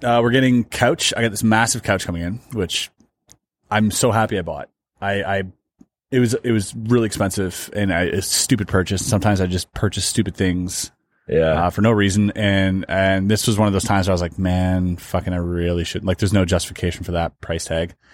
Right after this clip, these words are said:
Speaker 1: It's a massive couch, like, L E Ds and shit, like, super futuristic.
Speaker 2: Like,
Speaker 1: Exactly
Speaker 2: how
Speaker 1: what I
Speaker 2: big are we
Speaker 1: want. But
Speaker 2: talking? Like,
Speaker 1: we're talking,
Speaker 2: twenty
Speaker 1: like,
Speaker 2: feet?
Speaker 1: fourteen, fifteen feet. You know,
Speaker 2: Whoa.
Speaker 1: you couch. Yeah. It, but it's a place also for, like, homies can sleep on and stuff if you guys
Speaker 2: Right.
Speaker 1: come over or, like, whatever.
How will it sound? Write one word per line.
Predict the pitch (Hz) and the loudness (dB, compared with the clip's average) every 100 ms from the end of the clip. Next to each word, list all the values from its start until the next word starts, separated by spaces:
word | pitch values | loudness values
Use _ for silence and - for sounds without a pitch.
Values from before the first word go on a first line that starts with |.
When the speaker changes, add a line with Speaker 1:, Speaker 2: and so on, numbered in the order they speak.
| - - | -20 -12
Speaker 1:
It's | 87 | -4
a | |
massive | 92 98 90 92 - - | 2 4 4 2 -4 -8
couch, | - 98 | -10 -10
like, | - | -6
L | 101 | -4
E | 98 | -4
Ds | 87 92 90 | -4 -6 -6
and | 78 - | -8 -8
shit, | - - | -10 -10
like, | 101 | -4
super | - 127 | -2 -2
futuristic. | - 117 98 92 - - | 0 0 0 0 -2 -2
Speaker 2:
Like, | 104 | 0
Speaker 1:
Exactly | 107 123 | 2 2
Speaker 2:
how | 127 | 0
Speaker 1:
what | 117 | 2
I | |
Speaker 2:
big | - 160 139 | 2 2 2
are | |
we | 127 | 2
Speaker 1:
want. | 123 | 2
But | |
Speaker 2:
talking? | 165 120 90 - - | 0 -2 -6 -12 -8
Like, | 90 73 | -8 -6
Speaker 1:
we're | - | -4
talking, | |
Speaker 2:
twenty | 117 107 | -2 0
Speaker 1:
like, | 107 | 0
Speaker 2:
feet? | 123 | -2
Speaker 1:
fourteen, | 104 120 | 0 -2
fifteen | 107 110 107 95 | -4 -4 -4 -6
feet. | - 104 - - - _ _ | -4 -6 -6 -16 -20 _ _
You | 120 | 0
know, | 143 | 2
Speaker 2:
Whoa. | 165 156 151 143 | 2 2 4 2
Speaker 1:
you | 107 | 0
couch. | 98 98 - | -4 -8 -6
Yeah. | 113 98 - | -4 -4 -6
It, | 139 208 185 | -6 -4 0
but | |
it's | 208 | -2
a | - | 2
place | 208 180 | 2 4
also | 160 160 | 2 2
for, | 139 147 | 0 2
like, | 113 - | 2 -2
homies | 107 120 113 | -2 -2 -2
can | 104 | -2
sleep | - 101 | -4 -2
on | 92 90 | -4 -4
and | 90 | -6
stuff | 95 87 - | -10 -10 -10
if | 95 90 95 | -10 -8 -8
you | 101 | -2
guys | 98 76 | 0 0
Speaker 2:
Right. | |
Speaker 1:
come | 95 | 0
over | 90 90 92 | -4 -6 -8
or, | 90 | -8
like, | 90 90 | -8 -6
whatever. | 87 - | -8 -8